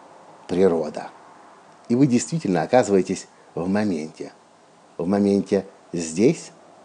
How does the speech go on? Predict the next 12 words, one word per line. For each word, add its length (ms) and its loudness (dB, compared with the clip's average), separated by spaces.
и 60 -4
сейчас. 600 -6
Вы 100 10
вдруг 360 12
начинаете 500 6
слышать, 500 2
как 160 2
поют 300 4
птицы, 420 -4
как 160 0
шелестит 480 -2
листва. 440 -4